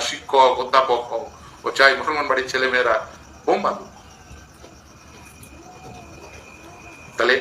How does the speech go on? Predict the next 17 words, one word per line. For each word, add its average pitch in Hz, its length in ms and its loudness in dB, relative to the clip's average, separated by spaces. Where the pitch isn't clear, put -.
এসএলপি 170 380 4
দায়ের 156 280 6
করলে 170 180 2
হাজির 151 220 2
হওয়া 160 160 8
যায়, 180 220 8
সেটার 175 240 0
উদাহরণ 180 280 2
হচ্ছে 175 180 -10
জাস্টিস 165 280 -6
অমৃতা 165 260 -6
সিনহার 175 200 2
হাজবেন্ডের 170 520 2
বিরুদ্ধে 180 320 2
যে 175 140 4
এসে 190 140 2
মামলায় 165 320 6